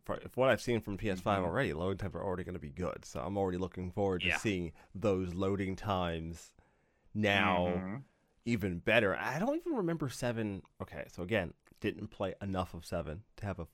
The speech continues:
Speaker 1: full
Speaker 2: Mm-hmm.
Speaker 1: opinion. I love what I played, but as you know, since I started my thing back on YouTube, I'm holding on to Remake until then.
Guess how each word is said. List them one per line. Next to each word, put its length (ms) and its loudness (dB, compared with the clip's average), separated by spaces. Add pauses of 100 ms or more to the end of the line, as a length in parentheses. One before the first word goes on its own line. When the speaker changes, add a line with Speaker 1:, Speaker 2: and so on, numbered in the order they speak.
Speaker 1:
full 300 4
Speaker 2:
Mm-hmm. 80 -6
Speaker 1:
opinion. 360 -6 (400)
I 120 12
love 260 12
what 100 12
I 80 12
played, 460 8 (140)
but 180 8
as 160 4
you 80 4
know, 380 8 (380)
since 160 -2
I 100 2
started 380 2
my 120 6
thing 240 2
back 260 6
on 160 6
YouTube, 420 4
I'm 140 2
holding 380 6
on 260 6
to 100 -6
Remake 460 2
until 340 -4
then. 140 -4